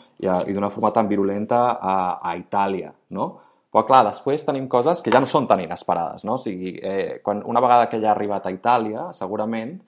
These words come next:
gran part de la població, gran part de nosaltres, no? Ja esperàvem que això acabés arribant a, arribant a Espanya, no? Eh, i una altra cosa que potser és interessant també, perquè hi ha, a-,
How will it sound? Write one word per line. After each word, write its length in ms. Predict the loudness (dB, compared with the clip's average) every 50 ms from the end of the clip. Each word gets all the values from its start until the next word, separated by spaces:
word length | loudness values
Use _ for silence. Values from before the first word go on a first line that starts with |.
| _ _ _ _ _ _ _ -8
gran 220 | -4 -2 -2 0 2
part 160 | 2 2 4
de 60 | 2 0
la 80 | -2 -2
població, 480 | -4 -4 -4 -6 -6 -4 -4 -4 -2 -2
gran 200 | -4 -4 0 0
part 140 | 0 0 0
de 20 |
nosaltres, 560 | -4 0 2 4 4 4 4 0 -4 -4 -4
no? 160 | -2 -4 -4 -2 -2
Ja 80 | -4 -6
esperàvem 640 | -2 0 2 4 6 6 4 4 0 -4 -10 -18 _ -16
que 80 | -16 -16
això 300 | -14 -8 -4 -2 -2 -2 -2 -4 -8 -14 -14
acabés 400 | -12 -10 -8 -6 -6 -6 -6 -6
arribant 480 | -6 -6 -6 -6 -6 -6 -8 -8 -10 -14 -14
a, 160 | -8 -8 -8 -4 -4 -4
arribant 320 | -2 -2 -2 -4 -4 -6 -10
a 20 |
Espanya, 480 | -14 -12 -12 -12 -10 -12 -16 -18 -16 -10
no? 160 | -8 -8 -8 -8 -12 _ _ -20 -20 -20 -20 _ _ _
Eh, 280 | -8 -6 -6 -4 -4 -4
i 80 | -2 0
una 100 | 0 0
altra 140 | 0 2 0
cosa 160 | 2 0 2
que 140 | 0 -2 -4
potser 480 | -4 -8 _ -10 -10 -8 -6 -6 -6
és 80 | -4 -4
interessant 560 | -2 -2 -2 -2 -2 -2 -2 -2 -2 -2 -4 -4
també, 320 | -4 -4 -2 -2 -4 -4 -6 -6 -6
perquè 300 | -8 -8 -6 -6 -6 -6
hi 100 | -4 -4
ha, 80 | -4 -6 -6 -4 -4
a-, 140 | -4 -4